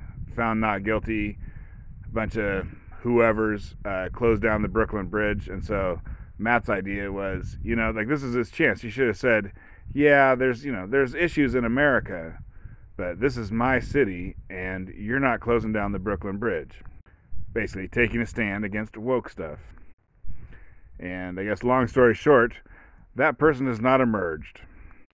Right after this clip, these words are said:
And it shows you really how America is so completely not racist. It's like, we want a, we want a black person who will just oppose all this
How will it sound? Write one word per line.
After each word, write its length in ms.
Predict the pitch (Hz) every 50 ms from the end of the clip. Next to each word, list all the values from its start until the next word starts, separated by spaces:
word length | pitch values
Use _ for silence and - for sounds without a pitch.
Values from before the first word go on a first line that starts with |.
| _ _ _ _ - - - -
And 100 | 101 107
it 40 | 101
shows 240 | - 170 165 139
you 160 | 120 113 110 107
really 320 | 107 123 139 131 117 107
how 160 | 110 110 107
America 400 | 104 107 113 110 107 101 - 101
is 140 | 98 90 -
so 300 | - - - 151 160 120
completely 520 | 101 - 110 110 - 139 135 117 113 104
not 320 | 95 98 104 110 113 104 98
racist. 640 | 98 101 101 101 92 - 90 85 82 85 - - 87
It's 140 | 80 -
like, 220 | 107 98 90 - - - - - - -
we 140 | 120 135
want 460 | 131 117 110 120 139 151 151 131 101 - - -
a, 100 | 101 107 -
we 140 | 110 127 131
want 440 | 117 107 113 139 160 165 156 - - 104
a 60 | 101
black 400 | 95 113 110 110 107 104 - -
person 480 | 98 92 85 - - 85 80 76 76 - - - - - - - - - - -
who 100 | - 104
will 60 | 107
just 200 | 110 120 113 98
oppose 480 | 117 104 - 120 139 131 113 110 117 113
all 220 | 110 107 113 117
this 260 | 117 113 107 98 98